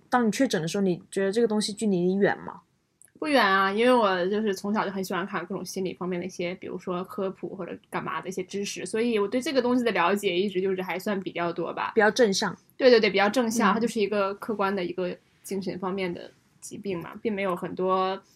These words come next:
Speaker 2: 呃，不了解的人会想的说得这个东西就是你脆弱，或者得了东西就疯了，并没有这些，
Speaker 1: 嗯。
Speaker 2: 这些，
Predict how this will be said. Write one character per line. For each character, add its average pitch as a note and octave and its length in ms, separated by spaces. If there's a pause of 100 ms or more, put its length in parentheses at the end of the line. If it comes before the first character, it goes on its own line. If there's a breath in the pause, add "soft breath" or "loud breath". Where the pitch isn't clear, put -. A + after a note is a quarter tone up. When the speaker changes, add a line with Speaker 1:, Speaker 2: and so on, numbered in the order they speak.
(300 soft breath)
Speaker 2:
呃， F3+ 180
不 G3 120
了 G3 120
解 G3 120
的 E3+ 100
人 E3+ 140
会 F#3 200
想 D3+ 260
的 D#3+ 120
说 E3+ 240
得 F3 160
这 F3+ 100
个 F3+ 60
东 F3+ 160
西 F3+ 100
就 G3+ 80
是 G3 80
你 F#3 80
脆 - 240
弱， F3 240
或 G#3+ 160
者 F#3+ 60
得 F#3 80
了 F#3+ 80
东 G#3 120
西 G3 120
就 F#3+ 100
疯 G3 320
了， F#3+ 220 (220 soft breath)
并 A#3 120
没 A#3+ 60
有 A3 100
这 G3+ 80
些， G3 380
Speaker 1:
嗯。 - 20
Speaker 2:
这 G3+ 80
些， G3 340